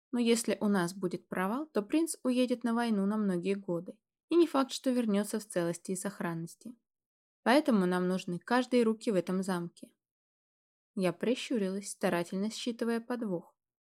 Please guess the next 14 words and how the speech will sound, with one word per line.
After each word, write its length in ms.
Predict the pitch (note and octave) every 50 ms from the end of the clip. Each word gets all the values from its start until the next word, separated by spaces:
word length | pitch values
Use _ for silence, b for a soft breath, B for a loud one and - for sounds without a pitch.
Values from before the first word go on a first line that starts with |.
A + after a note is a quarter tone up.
| _ -
но, 140 | D#4+ F4
откровенно 580 | F4+ - - - C4 C4 A#3+ A3+ A3+ G#3+ G#3 G3
говоря, 400 | F#3 F#3 F#3 F#3 F#3+ G3+ B3 C#4
его 220 | D4 C4+ G#3+ G3+
не 160 | G#3 G#3+ G#3 G3+
чувствовала. 680 | - - F3+ F3 - - - - - F#2 - - - _ _ _ _ _ _ _ _ _ _ -
Лицо 300 | D#4 D4 - - E4 D#4+
у 80 | C#4
жёнушки 380 | G3+ G#3 G3 F#3+ F#3 - - F#3+
было 220 | F3 F#3 F#3 F3+
напряжённое 720 | F3+ F3 E3+ - F#3 F3+ F3 F3 G3+ A#3+ B3+ C4+ C4+ C4+ C4
и 40 | B3
явно 320 | A3+ G#3+ G#3 G#3+ G#3+ A3
бледное, 520 | A3 G#3+ G#3 F#3 F3 E3+ - F#3 F#3 F#3